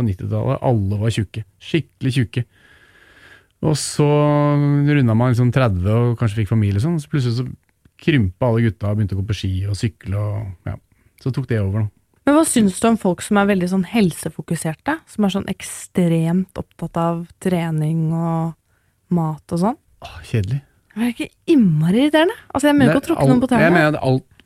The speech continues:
Speaker 1: alt med måte, da. Noen, men det blir liksom, det blir fort religion for folk, da. Folk blir ofte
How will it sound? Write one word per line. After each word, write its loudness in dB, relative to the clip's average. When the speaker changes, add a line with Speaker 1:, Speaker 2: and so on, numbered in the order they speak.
Speaker 1:
alt 0
med 0
måte, 0
da. -2
Noen, 2
men 0
det -2
blir 2
liksom, 0
det -4
blir 0
fort -2
religion 2
for -4
folk, -2
da. -2
Folk -4
blir -2
ofte -6